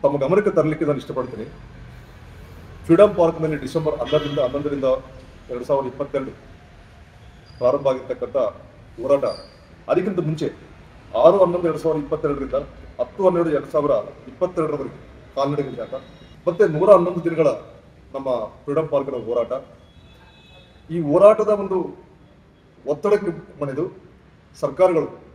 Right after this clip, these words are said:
ಹಲವಾರು ತೀರ್ಮಾನಗಳನ್ನು ತಗೊಂಡಿವೆ. ನಾನು ಈ ಸಂದರ್ಭದಲ್ಲಿ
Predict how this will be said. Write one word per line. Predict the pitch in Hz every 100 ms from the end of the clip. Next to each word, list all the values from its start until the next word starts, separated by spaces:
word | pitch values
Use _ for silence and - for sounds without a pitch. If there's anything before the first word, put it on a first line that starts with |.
| - - - 139
ಹಲವಾರು | 143 185
ತೀರ್ಮಾನಗಳನ್ನು | - 151 143 135 127
ತಗೊಂಡಿವೆ. | 120 110 98 - - - _ _ - - - - - - - - - - - -
ನಾನು | 143
ಈ | 143
ಸಂದರ್ಭದಲ್ಲಿ | 135 160 185 180 135 120 - -